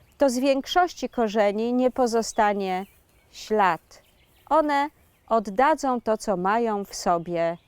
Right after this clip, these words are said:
glebie. Natomiast to, co zetniemy, możemy oczywiście, czyli te części nadziemne,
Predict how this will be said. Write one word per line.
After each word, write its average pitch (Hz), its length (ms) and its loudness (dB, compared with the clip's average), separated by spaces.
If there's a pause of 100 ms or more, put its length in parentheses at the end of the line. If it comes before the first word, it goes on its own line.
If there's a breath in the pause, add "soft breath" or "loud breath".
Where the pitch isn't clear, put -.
(380)
glebie. 147 680 -2 (580 soft breath)
Natomiast 302 560 2
to, 277 120 4
co 208 380 0 (120)
zetniemy, 202 920 -2 (320 soft breath)
możemy 269 520 2
oczywiście, 202 720 -4
czyli 196 260 -6
te 202 140 -2
części 240 440 0
nadziemne, 180 800 -4